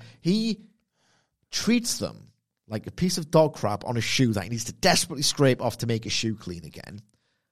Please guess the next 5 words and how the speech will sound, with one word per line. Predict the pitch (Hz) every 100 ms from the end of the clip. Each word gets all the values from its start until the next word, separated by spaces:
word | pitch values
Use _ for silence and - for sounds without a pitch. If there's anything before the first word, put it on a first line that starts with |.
| _ _ _ _ _ _ _ _ 127
And | 120
then | 139 139 135 131 - _ _
aligns | 135 143 165 269 302 262
with | 269 -
Callis. | - 233 160 113 113 -